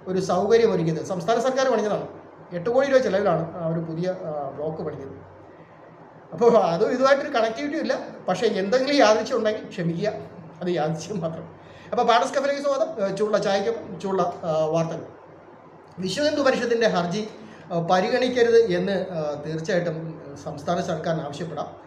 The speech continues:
അത് പരിഗണിക്കുന്ന ആവശ്യവുമില്ല. പക്ഷേ ഇതിൻ്റെ വ-, ഇതിൻ്റെ ഒരു മറുവശം,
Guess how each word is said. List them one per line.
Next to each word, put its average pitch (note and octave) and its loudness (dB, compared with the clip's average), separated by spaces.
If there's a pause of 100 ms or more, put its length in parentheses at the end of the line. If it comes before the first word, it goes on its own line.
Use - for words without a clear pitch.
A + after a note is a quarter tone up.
(340)
അത് D#4 -2
പരിഗണിക്കുന്ന C#4 2
ആവശ്യവുമില്ല. A#3+ 0
പക്ഷേ E3 -4 (360)
ഇതിൻ്റെ B3+ -6
വ-, A#3 -2
ഇതിൻ്റെ G3+ -2
ഒരു A#3+ 0
മറുവശം, E3+ 0